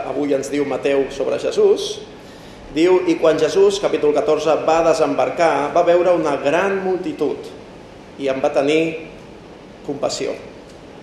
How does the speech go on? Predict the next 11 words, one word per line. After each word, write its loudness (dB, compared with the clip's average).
i -8
va 4
guarir 2
els -4
seus -4
malalts.» -12
Jesús -2
guareix 2
a -2
la -2
gent, -4